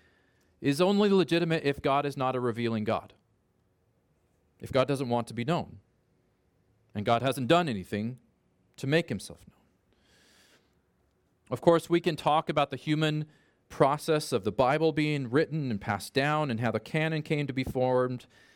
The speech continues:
and I, that can be valuable, and I, I, I really appreciate that. But if God desires to be made, to be known,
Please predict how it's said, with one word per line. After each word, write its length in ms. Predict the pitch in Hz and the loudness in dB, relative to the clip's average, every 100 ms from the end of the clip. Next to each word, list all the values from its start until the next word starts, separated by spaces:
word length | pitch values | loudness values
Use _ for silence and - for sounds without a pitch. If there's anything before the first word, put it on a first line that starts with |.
| _ _ - | _ _ -8
and 100 | 95 | -8
I, 80 | - _ _ | -8 _ _
that 140 | - 107 | -4 -2
can 80 | 131 | -2
be 80 | 110 | 2
valuable, 560 | 120 131 156 160 175 | 2 4 2 2 2
and 80 | 107 | 2
I, 200 | 117 117 - _ _ _ _ _ _ - | 0 -2 -8 _ _ _ _ _ _ -4
I, 120 | 117 | -2
I 80 | 113 | 2
really 240 | 127 139 120 | 2 2 0
appreciate 460 | - 151 160 180 185 | 0 -2 0 0 0
that. 200 | 190 - _ _ _ _ _ _ _ _ _ _ _ _ _ _ | -2 -6 _ _ _ _ _ _ _ _ _ _ _ _ _ _
But 140 | 139 151 | 2 2
if 240 | 156 - | 0 -2
God 420 | 151 160 208 214 | 2 4 2 0
desires 600 | 185 170 170 156 165 170 | -4 -2 0 0 0 -2
to 100 | - | -4
be 140 | 156 143 | -4 -2
made, 380 | 139 139 139 | 0 -2 -4
to 100 | - | -6
be 140 | 139 151 | -2 -2
known, 500 | 143 101 90 113 | 0 -2 -2 -8